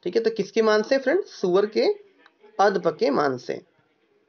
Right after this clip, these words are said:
हाल ही में लुप्त हुआ जंतु कौन सा है? इनमें से बताना है ड्रैको,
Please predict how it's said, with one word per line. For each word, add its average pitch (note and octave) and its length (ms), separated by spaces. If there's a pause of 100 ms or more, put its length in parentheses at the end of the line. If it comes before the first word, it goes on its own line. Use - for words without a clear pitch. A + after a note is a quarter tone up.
(960)
हाल A3 320
ही C4 120
में B3+ 240
लुप्त A#3+ 420
हुआ G#3+ 380
जंतु F#3+ 400
कौन F3 280
सा E3 140
है? E3 80
इनमें F3+ 200
से F#3+ 120
बताना F3 320
है F#3 100
ड्रैको, F#3+ 640